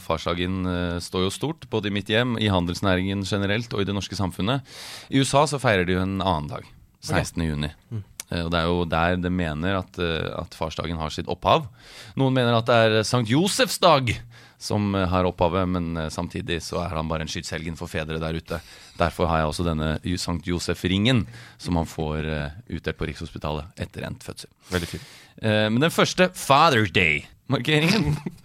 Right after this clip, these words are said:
Speaker 1: <laughs> den ble jo holdt femte juli nitten null åtte.
Speaker 3: Ja, ja.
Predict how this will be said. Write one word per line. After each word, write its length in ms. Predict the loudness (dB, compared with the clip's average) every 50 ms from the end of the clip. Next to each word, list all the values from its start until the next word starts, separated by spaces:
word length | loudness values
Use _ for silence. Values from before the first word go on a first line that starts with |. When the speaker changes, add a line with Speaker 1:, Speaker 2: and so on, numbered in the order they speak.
| -12
Speaker 1:
<laughs> 280 | -10 -10 -10 -10 -12 -4
den 320 | 2 4 4 4 4 4
ble 160 | 2 4 4 4
jo 220 | 6 4 4 4 2
holdt 340 | 2 2 2 2 0 -2 0
femte 320 | 0 2 2 0 0 0
juli 240 | 0 2 2 2 0
nitten 240 | 0 -2 -4 -4 -4
null 80 | -6 -6
åtte. 300 | -6 -6 -6 -6 -6 -4
Speaker 3:
Ja, 200 | -4 -4 -4 -4
ja. 60 | -4